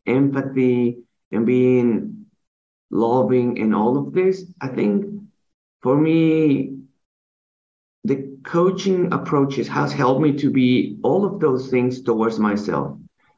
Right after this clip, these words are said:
Because I think for us, what is really, I mean, besides the challenges, I think all of, I mean, how hard we are on ourselves and the internal dialogue,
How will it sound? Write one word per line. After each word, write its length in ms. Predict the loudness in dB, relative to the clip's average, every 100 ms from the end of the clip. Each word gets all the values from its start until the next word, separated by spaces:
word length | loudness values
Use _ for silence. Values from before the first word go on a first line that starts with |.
| -8
Because 460 | -4 2 2 0 -2
I 160 | -2
think 360 | 0 0 0 -2
for 160 | -2
us, 460 | 0 2 0 -2 -6 -18 _ _ _ _
what 340 | -2 0 0 0
is 300 | -2 -2 -2
really, 520 | 2 4 4 2 0
I 60 | 0
mean, 240 | 0 0
besides 500 | 0 -2 0 0 0
the 100 | -4
challenges, 760 | -2 0 2 2 0 -2 -2 -6 -16 -12 -8
I 40 |
think 480 | -2 2 2 2 -4 -16 _ _ _ _ _ _ _ _ _ _ -2
all 280 | 2 2
of, 240 | 2 -2 -6 -2
I 60 | 0
mean, 160 | 2
how 380 | 0 0 0 0
hard 580 | 0 0 0 -2 -8 -18 _ _ -2
we 280 | 2 2 2
are 260 | 0 0
on 180 | 0 0
ourselves 800 | 2 0 -2 0 2 0 -4 -10 -18 _ _ _ -2
and 400 | 2 2 2 2
the 60 |
internal 720 | 2 0 0 2 4 2 0
dialogue, 800 | 0 0 2 2 2 2 0 -4